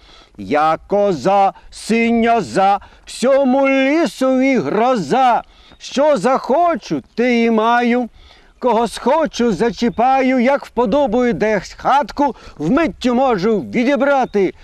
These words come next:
В мене роги й копита, стань до бою, будеш битий. А хто вдасться до образ, дух із того виб'ю враз. Ой, як злякався їжачок тієї пісні та тієї кози синьози, та й зайчика затрусило від страху.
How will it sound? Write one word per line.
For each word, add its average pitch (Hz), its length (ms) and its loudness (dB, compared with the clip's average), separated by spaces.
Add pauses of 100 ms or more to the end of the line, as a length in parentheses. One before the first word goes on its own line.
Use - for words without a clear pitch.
(140)
В 117 100 -8
мене 214 540 2
роги 226 280 0
й 220 100 0
копита, 233 580 -2
стань 277 400 -2
до 196 160 0
бою, 254 340 0
будеш 202 500 -2
битий. 202 560 -2 (260)
А 202 140 -2
хто 190 320 -4
вдасться 165 600 -4
до 147 160 -2
образ, 190 560 -2 (280)
дух 220 500 -2
із 190 260 -4
того 233 360 2
виб'ю 233 500 0
враз. 190 580 -2 (1160)
Ой, 165 220 -2
як 156 180 -2
злякався 165 720 -4
їжачок 180 760 -2
тієї 196 440 -4
пісні 202 840 -4
та 160 120 -2
тієї 190 520 -2
кози 170 420 -2
синьози, 165 500 -2
та 233 140 -2
й 220 60 2
зайчика 226 500 -2
затрусило 220 640 -2
від 214 140 -2
страху. 233 520 -2